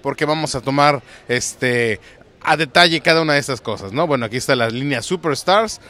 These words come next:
con, con las chicas. Aquí tenemos las nuevas figuras de D C y esto va a incluir el, el, el Build-A-Figure, que va a ser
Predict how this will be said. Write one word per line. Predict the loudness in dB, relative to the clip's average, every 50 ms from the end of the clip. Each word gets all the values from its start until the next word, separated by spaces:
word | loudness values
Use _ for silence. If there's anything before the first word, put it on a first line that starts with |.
| -20 -20 -8
con, | -6 -4 -4 -4 -4
con | -6 -4
las | -4 -4 -2
chicas. | -2 -4 -2 -2 -2 -2 -2
Aquí | -4 -8 -10 -4
tenemos | -2 0 0 2 0 0 0
las | 0 0 0
nuevas | 2 2 0 0
figuras | -2 -2 0 2 2 2 2 0
de | -2 -4 -6
D | -6 -8 -6
C | -4 -4 -2 -2 -2 -2 -4 -8 -16 -18 -6 0
y | 0 0
esto | 4 4 4 4 4 2 -2 0
va | 0 0
a | 2
incluir | 2 2 2 4 6
el, | 4 4 2 0
el, | -2 -2 0 -2 -4 -6 -8 -14 -20 _ _ _ _ _ _ _ _ _ _ -20 -20 _ _
el | -2 -2 -2 -2
Build-A-Figure, | -2 -2 -2 0 -2 -2 -2 -2 -4 -4 -4 -4 -4 -2
que | 2
va | 4 4 4
a | 6
ser | 4 2 2 2